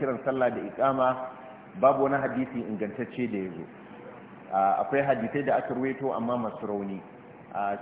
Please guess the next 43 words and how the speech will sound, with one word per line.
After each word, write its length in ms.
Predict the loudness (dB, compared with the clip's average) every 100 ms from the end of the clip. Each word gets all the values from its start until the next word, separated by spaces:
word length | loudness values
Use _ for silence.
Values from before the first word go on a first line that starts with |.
| 2
cewa 240 | 4 4
Annabi 240 | 2 -2 -2
sallallahu 480 | -2 0 4 4 2
alaihi 240 | -2 -4
wasallam 400 | -6 -4 -2 0
ya 140 | 0 -2
ce 80 | -2
ma 140 | -6
Bilal, 400 | -4 2 6 6 4 -6 -8 -14 -16 -10 -2
wato 240 | 0 0
idan 240 | -2 0 0
yayi 160 | 0 -2
kiran 240 | -4 -4 0
sallah, 400 | 0 2 2 0 -6 -12 -14
to 80 | -10
kafin 340 | 0 0 0 0
yayi 240 | 0 -2 -4
iqama 560 | 0 2 2 0 -2 -10 -14 -16 -10
ya 80 | -8 -2
saurara 640 | 0 6 6 6 4 4 0 -4 -4 -4 -2
gwargwadon 480 | -2 0 0 2 0
yanda 240 | 0 0
mai 160 | -2 -2
cin 160 | -4
abinci 320 | -4 -2 -2 -2
zai 140 | -2
gama 220 | 0 -2 -2
cin 160 | -2
abincinsa, 720 | -2 0 -2 0 2 6 4 2 -12 -16 -18 -18 -14 0
da 120 | 0
kuma 520 | 4 6 8 8 4 0
mai 160 | -4 -4
shan 160 | -2 -2
ruwa, 320 | -2 -2 -2
mai 160 | -2 -4 -2
shan 160 | -2
abin 240 | 0 0 -2
sha 180 | 2 2
zai 140 | 2 -2
gama 220 | -2 -4
shan 160 | -4 -4
abin 240 | -4 -4
shansa, 520 | -2 -4 0 0 0